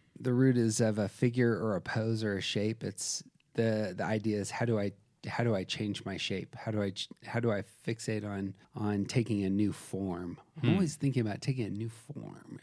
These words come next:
Speaker 1: And the
Speaker 2: Interesting.
Speaker 1: that's the image there. I thought that was fun.
Speaker 2: I like that a lot.
Speaker 1: Sevens are going to be a future-oriented number.
Speaker 2: Mm-hmm.
Speaker 1: Take the world in through the future and also respond with future tools.
Speaker 2: Yeah.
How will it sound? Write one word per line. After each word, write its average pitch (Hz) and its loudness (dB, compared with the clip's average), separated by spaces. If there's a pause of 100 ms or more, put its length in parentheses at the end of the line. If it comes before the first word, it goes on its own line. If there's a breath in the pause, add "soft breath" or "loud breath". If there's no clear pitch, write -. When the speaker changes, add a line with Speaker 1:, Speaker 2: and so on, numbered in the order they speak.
Speaker 1:
And 104 -2
the 95 -4
Speaker 2:
Interesting. - -10
Speaker 1:
that's - -6
the 95 -2
image 95 -4
there. - -6
I - -8
thought - -8
that 98 -6
was 107 -8
fun. 107 -6 (300 loud breath)
Speaker 2:
I 107 -4
like 101 -4
that 76 -4
a 73 -4
lot. 69 -6 (560)
Speaker 1:
Sevens 151 4 (100)
are 131 0
going 127 4
to 117 -2
be 120 2
a 113 -2 (140)
future-oriented 120 4
number. 113 -2 (480)
Speaker 2:
Mm-hmm. 92 -6 (380)
Speaker 1:
Take 120 0
the 120 0
world 113 0
in 113 0
through 117 -2
the 113 -4
future 113 -4
and 107 -4
also 104 -4
respond 104 -4
with 107 -8
future 104 -4
tools. 113 -6 (420 soft breath)
Speaker 2:
Yeah. 82 -8